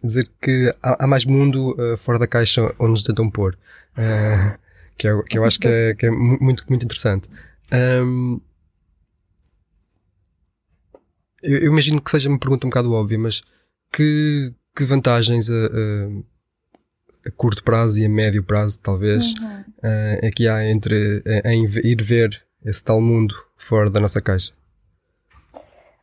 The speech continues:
Speaker 2: Olha, acho que a principal e a óbvia é que de repente abres a cabeça para o mundo e, e eu aqui quando falo em mundo não é só o mundo literal, mas para os vários mundos à nossa volta.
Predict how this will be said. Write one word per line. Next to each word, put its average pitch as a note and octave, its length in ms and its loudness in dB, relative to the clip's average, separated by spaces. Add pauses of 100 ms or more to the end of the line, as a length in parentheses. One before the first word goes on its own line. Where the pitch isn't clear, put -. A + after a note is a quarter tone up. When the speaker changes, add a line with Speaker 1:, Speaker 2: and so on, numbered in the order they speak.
Speaker 2:
Olha, G3+ 280 0
acho A3 160 -6
que C4 100 0
a A#3+ 60 -2
principal A#3+ 840 -2
e A3+ 120 2
a A3 100 2
óbvia G#3+ 720 -2 (360)
é A3 100 -4
que - 140 -14
de - 120 -16
repente A3+ 800 -4
abres G#3+ 340 0
a G#3 80 -4
cabeça G#3 440 -2
para G#3+ 160 -2
o G#3 60 -4
mundo A3+ 460 -2
e, A3 540 -6
e - 20 2
eu A#3+ 120 4
aqui A#3+ 180 0
quando A#3+ 220 -2
falo A3+ 240 -2
em A3+ 80 -4
mundo A#3 500 0
não A3+ 100 -4
é A3+ 160 -2
só A3+ 200 0
o A3+ 40 -2
mundo A#3 320 -2
literal, A#3 460 0
mas G3+ 200 -8
para G#3+ 180 -4
os G3 120 -10 (140)
vários A3+ 460 2
mundos A3+ 360 0
à A3 120 0
nossa A3 320 -4
volta. A3+ 520 -4